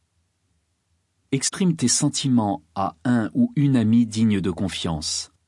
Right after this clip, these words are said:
Proverbe quinze, verset vingt-deux. Prie Jéhovah à ce sujet. Psaume cinquante-cinq, verset vingt-deux. Reste bien occupé.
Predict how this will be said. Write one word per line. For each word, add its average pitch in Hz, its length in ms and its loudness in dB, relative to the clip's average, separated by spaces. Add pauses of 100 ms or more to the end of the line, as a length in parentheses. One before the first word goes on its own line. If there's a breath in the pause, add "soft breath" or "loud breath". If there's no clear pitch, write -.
(400)
Proverbe 87 540 -4
quinze, 107 480 -4 (160)
verset 95 340 -6
vingt-deux. 85 440 -6 (1600)
Prie 143 240 -4
Jéhovah 101 460 0
à 82 60 -4
ce - 140 -6
sujet. 78 480 -8 (720)
Psaume 95 300 -2
cinquante-cinq, 113 680 -2
verset 110 320 -4
vingt-deux. 82 460 -6 (1700)
Reste 107 400 -4
bien 98 340 -2
occupé. 85 500 -4